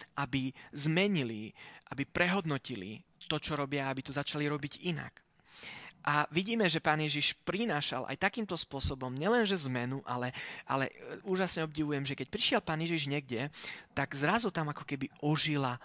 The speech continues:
nádej. A toto je niečo fascinujúce, lebo keď si zoberieme napríklad, a bola tam nejaká žena, Syrofeničanka, hovorí Božie slovo, a táto žena nemala nejaký status a, a prirodzene nebola dokonca ani Židovka a tak ďalej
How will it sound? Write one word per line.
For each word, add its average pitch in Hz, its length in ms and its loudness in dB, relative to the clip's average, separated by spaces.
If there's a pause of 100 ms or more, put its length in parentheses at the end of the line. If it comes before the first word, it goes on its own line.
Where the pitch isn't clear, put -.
(120)
nádej. 117 640 -4
A - 80 -10
toto - 240 0
je 202 80 4
niečo 175 240 0
fascinujúce, 156 720 0
lebo 139 400 2 (400)
keď 190 80 6
si - 160 8
zoberieme 190 320 6
napríklad, 156 480 2 (840)
a 131 260 -2
bola 151 140 2
tam 135 160 -2
nejaká 135 180 -2
žena, 135 240 0
Syrofeničanka, 139 920 -2
hovorí 135 180 -2
Božie 135 240 0
slovo, 139 320 2 (720)
a 147 320 6 (320)
táto 185 160 6
žena 175 560 6
nemala 156 480 4
nejaký 143 240 -2
status - 640 -2
a, 127 240 0
a - 80 -6
prirodzene 143 640 0
nebola 139 240 0
dokonca 131 320 -4
ani 120 240 -4
Židovka 147 400 0
a 127 80 0
tak 139 160 -6
ďalej 123 320 -2